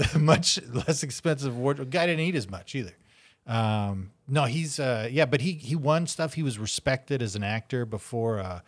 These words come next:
Speaker 2: you know, a little person. He was seen beyond
Speaker 1: You ever seen
Speaker 2: his
Speaker 1: a, seen an L P in first class? You're like, "You fucking what? Oh, the leg room. Let me,
Speaker 2: <laughs>
Speaker 1: let me guess, buddy."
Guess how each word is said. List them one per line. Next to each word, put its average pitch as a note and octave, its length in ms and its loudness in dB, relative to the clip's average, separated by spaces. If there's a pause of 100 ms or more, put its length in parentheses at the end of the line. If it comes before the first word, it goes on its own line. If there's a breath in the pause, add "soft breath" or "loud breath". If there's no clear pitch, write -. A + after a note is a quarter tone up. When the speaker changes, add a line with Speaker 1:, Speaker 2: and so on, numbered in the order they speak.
(420 soft breath)
Speaker 2:
you A2 180 -2
know, G2+ 220 0
a - 20 0
little G#2 200 -2
person. A2 420 -2
He A2 80 -2
was G2+ 140 -4
seen A2+ 380 -2
beyond G2+ 640 -4
Speaker 1:
You A#2+ 120 -4
ever C#3+ 100 0
seen A#2+ 160 -2
Speaker 2:
his G#2+ 80 -2
Speaker 1:
a, G#2 180 -6
seen A2 160 -6
an G2+ 60 -4
L G2 140 -4
P G2 240 -6
in E2+ 140 -8
first G2+ 280 -8
class? F#2 420 -4 (520)
You're A2 120 -10 (100)
like, - 260 -16
"You D#3+ 200 -20
fucking - 440 -20 (100)
what? - 140 -20 (200)
Oh, E2 140 -4
the F2 140 -6
leg C#3+ 340 10
room. D3 560 6 (200)
Let C#3 140 2
me, G#3+ 60 12
Speaker 2:
<laughs> G3 360 8
Speaker 1:
let A#3+ 340 10
me F3 260 12
guess, A2 600 6
buddy." D#2+ 500 -2